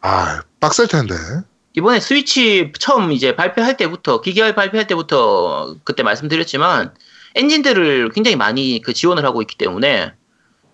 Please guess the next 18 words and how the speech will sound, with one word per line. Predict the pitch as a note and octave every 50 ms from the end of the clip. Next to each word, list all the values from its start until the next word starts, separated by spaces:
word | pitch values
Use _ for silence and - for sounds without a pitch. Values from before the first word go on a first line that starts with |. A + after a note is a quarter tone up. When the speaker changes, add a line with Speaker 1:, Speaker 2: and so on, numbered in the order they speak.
| - F#2+
Speaker 2:
예전에 | G2+ C3+ C#3 F3 A#3+ C4+ C4
비해서 | G#3 F#3+ F3+ E3 - E3+ D#3 C#3 C3 B2 A2+ G#2+ G#2+ - _
그 | - B2+ A#2
스위치로 | A#2 - C#3+ D3+ - - A3+ F3+
게임을 | D3 G3 G#3 G#3 F3
개발하기 | D3 G3 G3+ G3+ E3+ D3
굉장히 | D#3 D#3+ D#3 B2+
쉬워져-, | - - - A3 A3+ A#3 B3 B3
쉬워진 | A#3+ - - G#3+ A3+ A3+ C4 C4 B3+ B3
편이거든요. | - C4 B3 A3+ D3+ A#2 G2 G2 A2+ E3 G3 - _ _ _ _ _ _ - - - _
Speaker 1:
어, | A3
Speaker 2:
그래서 | A#3 A3 D#3+ D#3
Speaker 1:
일단 | F3 - G#3 D#3+
유니티를 | C3 D#3 G3 B3+ D4 - - A2+ -
Speaker 2:
네. | A#3+
Speaker 1:
지원하니까. | F#3 D#3 E3 D#3+ D#3 F3 G#3 A#3+ A3+ _ _ - D3+ F3 E3+ C3 B2 - - _ _ _
Speaker 2:
그쵸. | - D3+ - - G#2+ G2+ - - _ _ _ _ _
그러니까 | - - D#3 D#3 C3+ - - A#2+ C#3+ B2 G2 F#2+